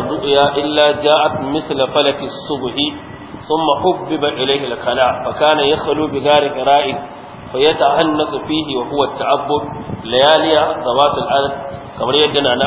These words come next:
Aisha ta faɗa. Qala an-nabiy, sai manzon Allah sallallahu alaihi wa alihi wa sallama yace,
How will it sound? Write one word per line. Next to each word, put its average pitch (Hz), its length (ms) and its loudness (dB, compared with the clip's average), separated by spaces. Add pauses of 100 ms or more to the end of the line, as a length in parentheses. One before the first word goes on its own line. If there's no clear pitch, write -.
Aisha 123 320 -2
ta 131 80 0
faɗa. 113 280 0 (920)
Qala 165 280 6 (120)
an-nabiy, 143 480 0 (160)
sai 165 160 0
manzon 147 320 0
Allah 156 320 2
sallallahu 143 540 2 (100)
alaihi 139 240 -2
wa 127 240 -2
alihi 139 240 0
wa 127 160 -4
sallama 139 640 0
yace, 127 240 -4